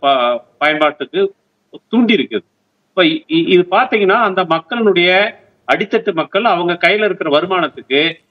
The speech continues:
ஒரு டாஸ்மாக்ல இன்னைக்கு விற்கக்கூடிய சரக்கை வாங்கி குடிக்க முடியாம மலிவு விலையில கிடைக்குதுங்கிறப்ப அவங்க வாங்கி குடிச்சு இது போன்ற விஷயங்களுக்கு பலியாகிறாங்க.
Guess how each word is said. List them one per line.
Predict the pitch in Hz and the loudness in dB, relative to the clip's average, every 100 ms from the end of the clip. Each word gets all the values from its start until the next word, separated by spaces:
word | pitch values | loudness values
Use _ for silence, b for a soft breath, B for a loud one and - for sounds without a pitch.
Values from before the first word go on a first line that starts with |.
| _ | _
ஒரு | 147 165 | -2 0
டாஸ்மாக்ல | 160 170 226 226 214 202 | 0 0 0 0 -2 0
இன்னைக்கு | 185 165 156 | -2 -2 -2
விற்கக்கூடிய | 151 175 165 | -2 -2 -4
சரக்கை | 151 165 185 190 | -2 0 0 0
வாங்கி | 151 170 180 | 0 0 -2
குடிக்க | 170 151 143 | -8 -10 -6
முடியாம | 131 127 113 139 185 - _ 165 | -2 -2 0 -2 -2 -8 _ -4
மலிவு | 147 208 254 226 175 | 0 0 0 0 2
விலையில | 170 202 - | 0 -2 -2
கிடைக்குதுங்கிறப்ப | 165 170 170 147 139 - | -4 -2 -2 0 -2 -2
அவங்க | 247 175 | -2 0
வாங்கி | 151 156 175 165 - | 2 0 0 -6 -6
குடிச்சு | 127 - | -6 -2
இது | 185 151 | 0 0
போன்ற | - 147 139 | -2 -2 -2
விஷயங்களுக்கு | 127 - 160 139 139 | -2 -2 -2 -2 -4
பலியாகிறாங்க. | 131 139 147 117 95 | -4 0 0 -2 -4